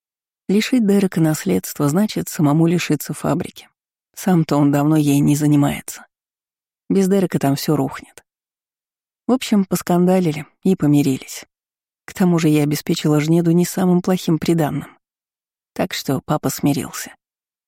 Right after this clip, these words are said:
Еще зол, но уже на стадии принятия.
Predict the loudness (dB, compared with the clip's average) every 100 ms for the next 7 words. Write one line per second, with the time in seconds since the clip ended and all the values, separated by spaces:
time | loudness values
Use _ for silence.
0 | _ -4 -4 0 0 2 2 2 2 2
1 | 2 0 0 -2 -2 0 0 0 0 0
2 | -6 -14 -18